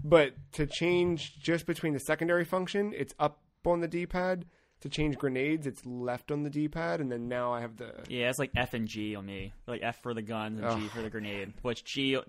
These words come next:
Speaker 2: is, like, universal for grenades, and it makes
Speaker 1: Yeah.
Speaker 2: sense. F is close enough right there. Uh, I refined it some things, like the sword, I've moved to the left alt. Like,
Speaker 1: Okay.
Speaker 2: everyone, like,
Speaker 1: Yeah.
Speaker 2: uh, I try to keep everything close. I think originally it was, like, farther away.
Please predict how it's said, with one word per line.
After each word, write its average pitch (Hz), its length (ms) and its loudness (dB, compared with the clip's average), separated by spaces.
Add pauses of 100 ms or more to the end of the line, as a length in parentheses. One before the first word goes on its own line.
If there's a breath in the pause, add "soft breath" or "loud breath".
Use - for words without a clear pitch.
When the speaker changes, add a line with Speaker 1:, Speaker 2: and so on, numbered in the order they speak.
Speaker 2:
is, 120 180 -4
like, 117 120 -6
universal 113 560 -4
for 113 120 -8
grenades, 107 380 -8
and 107 80 -6
it 107 60 -6
makes 113 180 4
Speaker 1:
Yeah. - 160 -4
Speaker 2:
sense. 107 220 -8
F 113 340 -2
is 117 160 -6
close 120 320 -2
enough 110 300 -4
right 110 180 -2
there. 107 340 -2 (520 soft breath)
Uh, - 40 -2
I 127 240 6
refined 170 920 2
it 151 140 -2
some 147 200 0
things, 143 300 -4
like 131 140 -2
the - 80 -8
sword, 147 480 0
I've 127 180 2
moved 131 360 -2
to - 80 -6
the 110 120 -8
left 120 440 -4 (180)
alt. 117 300 2 (880)
Like, 139 80 2
Speaker 1:
Okay. 139 100 6
Speaker 2:
everyone, 117 240 0 (160)
like, 117 180 -2
Speaker 1:
Yeah. 123 340 2
Speaker 2:
uh, 120 60 0 (220 loud breath)
I 131 80 2
try 214 140 4
to 208 80 4
keep 190 160 0
everything 156 300 2
close. 131 360 0
I 127 60 0
think 165 240 -4
originally 131 480 -2
it 123 80 -4
was, 113 100 -4
like, 110 120 -6
farther 123 340 -2
away. 104 420 -2